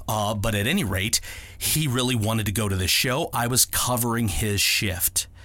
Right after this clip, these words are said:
And so he knew that if I screwed this up, it would reflect on him. And he knew it was my first time, and he had trained me.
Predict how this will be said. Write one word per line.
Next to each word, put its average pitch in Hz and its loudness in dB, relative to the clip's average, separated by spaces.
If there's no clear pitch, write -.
And 127 2
so 113 4
he 180 0
knew 135 2
that 127 0
if 123 2
I 143 0
screwed 131 2
this 113 4
up, 92 0
it - -4
would 101 -2
reflect 104 2
on 127 0
him. 90 0
And 127 0
he 156 2
knew 135 2
it 120 -2
was 123 2
my 123 0
first 143 -2
time, 98 2
and 117 0
he 120 0
had 127 -2
trained 135 0
me. 143 -2